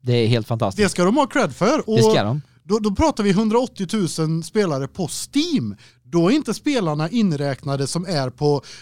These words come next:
Speaker 2: deras egna launcher.
Speaker 1: Nej.
Speaker 2: Eh, P S fyra och Xbox One.
Speaker 1: Ja.
Speaker 2: Så det är ju egentligen är ju det ännu fler spelare som spelar det fortfarande.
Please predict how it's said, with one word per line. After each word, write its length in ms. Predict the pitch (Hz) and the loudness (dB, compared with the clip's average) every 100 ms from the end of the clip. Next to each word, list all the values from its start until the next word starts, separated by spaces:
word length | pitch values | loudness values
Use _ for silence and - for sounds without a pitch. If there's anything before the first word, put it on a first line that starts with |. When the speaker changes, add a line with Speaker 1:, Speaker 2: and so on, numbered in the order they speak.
| - | -6
Speaker 2:
deras 320 | 143 170 160 214 | 2 2 2 0
egna 400 | 185 127 156 277 | -2 0 0 0
launcher. 640 | 277 117 98 165 233 349 | 0 -2 -4 0 0 2
Speaker 1:
Nej. 320 | 147 123 - - | 4 2 2 -2
Speaker 2:
Eh, 200 | 165 160 | 2 2
P 340 | 160 254 202 | 2 -2 0
S 140 | 135 - | -4 -6
fyra 420 | 160 143 131 156 | -6 -2 -2 -2
och 220 | 208 190 | 0 -2
Xbox 420 | 190 - 147 - | -4 -6 -6 -6
One. 280 | 120 190 285 - | -4 -2 -2 0
Speaker 1:
Ja. 280 | 156 135 - - _ _ - | 4 4 2 -10 _ _ -6
Speaker 2:
Så 120 | 180 | 0
det 80 | 196 | 2
är 20 | |
ju 60 | 214 | 4
egentligen 340 | 175 135 202 | 2 0 -2
är 40 | 220 | -2
ju 60 | |
det 60 | 240 | -2
ännu 340 | 240 220 233 | 0 0 0
fler 240 | - 294 185 | -2 -2 -2
spelare 420 | - 196 135 123 | 0 0 0 -4
som 120 | 139 | -6
spelar 280 | 127 147 104 | -4 -4 -6
det 60 | 113 | -8
fortfarande. 480 | 135 123 107 85 | -10 -8 -10 -12